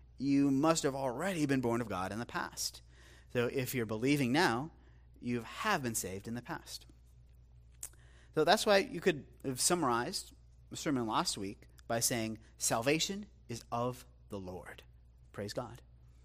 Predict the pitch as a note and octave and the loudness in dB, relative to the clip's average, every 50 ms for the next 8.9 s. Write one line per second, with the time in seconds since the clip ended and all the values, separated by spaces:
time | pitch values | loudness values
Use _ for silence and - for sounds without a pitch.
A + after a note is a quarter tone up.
0 | - - - - - - - - - - - - - - - - - - - - | -20 -20 -20 -20 -20 -20 -20 -20 -20 -20 -20 -20 -20 -20 -20 -20 -20 -16 -6 0
1 | C#3+ B2 A#2+ C#3+ D3+ D#3 - - F3 D3+ - D#3 D3+ C#3 C#3+ A#2 F#2 C#2+ - A2 | 0 4 6 6 6 4 4 0 -2 -2 0 0 0 0 0 -2 -2 -4 -8 -8
2 | A2 B2+ F3+ B3 D4 G3 B2 - - A2+ G#2+ G2+ - - A2+ G#2+ A2 C3 C#3+ - | -6 -4 -4 -2 -2 -2 -2 -4 -4 -6 -8 -6 -6 -6 -6 -2 -2 -2 -2 -2
3 | - A#2+ G#2+ A#2+ - - - - D3+ D3+ D#3 D#3+ - - C3+ A2+ A2 - - A2+ | -4 -4 -4 -4 -8 -10 -8 -2 -2 0 0 -2 -2 -2 -4 -2 -2 -2 -2 -4
4 | G2+ F#2 G2+ - - A2 G#2 A2 A2+ - - - D2 - - - - - - - | -4 -6 -8 -8 -8 -6 -4 -4 -6 -6 -10 -12 -14 -16 -18 -20 -20 -20 -20 -20
5 | - - - - - - C3+ B2+ - - E3+ F3 A#3 A#3 G3 F3+ - - - D3+ | -20 -20 -20 -16 -10 -6 -6 -4 -2 -2 2 2 2 2 2 -2 -4 -2 0 0
6 | C3+ A2+ F2 C3 D3 D3+ - - G#3 G3 - - D3+ B2+ - - - - - D#4+ | 0 0 -4 -4 -6 -4 -2 -2 -4 -2 0 -2 -2 -2 -2 -6 -10 -6 -4 -2
7 | G3+ A2 F#2+ G#2 C3+ - - - - - - - - - D3 D3 C#3+ D3 D3+ C#3+ | -2 0 -2 -4 -6 -8 -12 -20 -20 -20 -20 -18 -8 -4 -2 -2 0 2 2 0
8 | C3+ - - - - - - - A2+ C3 D#3 E3+ F3 F3+ E3+ D#3+ D3+ | 0 -2 -10 -20 -20 -20 -16 -10 -2 0 2 4 4 4 2 0 -6